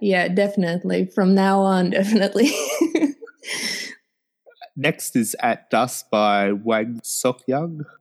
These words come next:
Speaker 2: and this is translated by Sarah Kim Russell. It's a South Korean novel by Scribe.
Speaker 1: Mm-hmm.
Speaker 2: I actually finished that last night. It's a very short,
Speaker 1: Oh.
Speaker 2: easy book.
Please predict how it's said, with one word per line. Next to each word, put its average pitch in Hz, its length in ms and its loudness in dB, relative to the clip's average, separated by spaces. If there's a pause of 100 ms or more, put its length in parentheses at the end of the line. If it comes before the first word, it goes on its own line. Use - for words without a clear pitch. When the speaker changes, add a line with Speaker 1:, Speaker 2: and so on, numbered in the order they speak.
(180)
Speaker 2:
and 104 340 -2
this 110 220 -2
is 104 300 -2
translated 104 600 0
by 101 300 2
Sarah 104 360 0
Kim 104 240 -2
Russell. 110 720 0 (400)
It's - 180 -8
a 107 40 -4
South 113 300 0
Korean 104 400 0
novel 107 320 0
by 101 240 0
Scribe. 165 580 -2 (340)
Speaker 1:
Mm-hmm. 208 200 6
Speaker 2:
I - 60 4
actually 208 360 2
finished 147 280 2
that 135 140 2
last 120 360 0
night. 127 240 2 (260)
It's 117 180 -2
a 123 60 0
very 120 220 2
short, 262 380 0
Speaker 1:
Oh. 98 100 -2
Speaker 2:
easy 110 300 0
book. - 360 -8